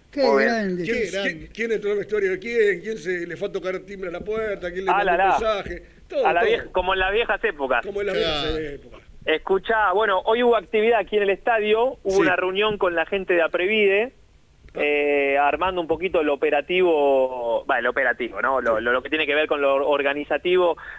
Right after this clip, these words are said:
Speaker 2: de, de, de referente al clásico. En, en el medio, por ejemplo, se habló también, ojalá la verdad que no pase, porque yo, me, los banderazos no me gustan.
Speaker 3: No, no, no.
Speaker 2: Pero,
Speaker 4: Bueno,
Speaker 2: pero
Speaker 4: pero
Speaker 2: bueno,
Speaker 4: pará,
Speaker 2: sí.
Speaker 4: vi-, viste que el otro día, por-, perdón, ¿eh? El otro día en el clásico en La Plata, eh,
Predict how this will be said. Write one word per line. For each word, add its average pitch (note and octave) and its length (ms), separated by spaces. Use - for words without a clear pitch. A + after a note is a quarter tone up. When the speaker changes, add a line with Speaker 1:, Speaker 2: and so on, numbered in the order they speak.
Speaker 2:
de, A#2+ 600
de, C3 180
de C3 140
referente D#3+ 420
al D3+ 100
clásico. E3+ 720
En, D3+ 160
en D3 220
el D3+ 100
medio, F3 280
por D3 120
ejemplo, D#3 480
se D3+ 60
habló D3 220
también, D#3 300
ojalá G#3+ 320
la D#3 80
verdad E3 180
que D#3+ 60
no C#3+ 100
pase, C#3 240
porque B2+ 300
yo, D3 420
me, D3 200
los D3+ 200
banderazos F3 500
no F3 180
me D#3 80
gustan. F#3 420
Speaker 3:
No, F3 320
no, D#3+ 240
no. C#3 60
Speaker 2:
Pero, - 0
Speaker 4:
Bueno, - 0
Speaker 2:
pero E3+ 280
Speaker 4:
pero F3+ 200
Speaker 2:
bueno, E3 220
Speaker 4:
pará, A#3 140
Speaker 2:
sí. E3 60
Speaker 4:
vi-, D#3+ 160
viste A#3 200
que G3 60
el G3 60
otro G3+ 140
día, A3+ 180
por-, F#3 140
perdón, E3 360
¿eh? E3+ 220
El F#3 100
otro G#3 140
día A#3 100
en G3+ 80
el E3 160
clásico D#3+ 580
en C#3 80
La C3+ 140
Plata, F3 600
eh, A#2+ 340